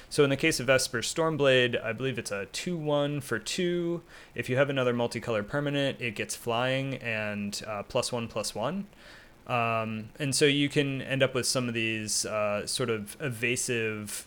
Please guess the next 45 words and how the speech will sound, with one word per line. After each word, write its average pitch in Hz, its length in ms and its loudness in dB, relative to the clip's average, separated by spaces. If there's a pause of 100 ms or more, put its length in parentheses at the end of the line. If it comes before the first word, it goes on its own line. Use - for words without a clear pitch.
cheap - 280 -4
threats 113 580 -2
that 113 220 -2
get 123 140 2
a 120 40 0
little 113 200 0
bit 104 160 -4
better 110 240 0
for 113 160 -4
having 104 280 -4
other 117 220 -4
multicolor 107 500 -8
permanents. 113 600 -4 (400)
Um, 107 340 -2
and 127 140 -2
then 127 100 0
you 120 100 -2
kinda, 110 340 -2
you 113 160 -4
know, 110 80 -4
maybe 113 260 -4
you 110 80 -4
slam 113 300 0
a 107 80 -2
Glass 110 340 0
of 110 80 -8
the 104 60 -6
Guild 117 260 -2
Pack 113 280 -2
down, 110 360 -2
and 104 100 -6
now 117 100 0
you 139 120 4
have, 143 160 4
like, 110 180 0
a 104 100 -4
fast 113 500 0
aggro 110 380 0
deck 104 400 -4
that 104 200 -4
is 101 200 -6
benefiting 110 600 -4
from 107 360 -6
multicolor 110 500 -6
stuff. - 460 -6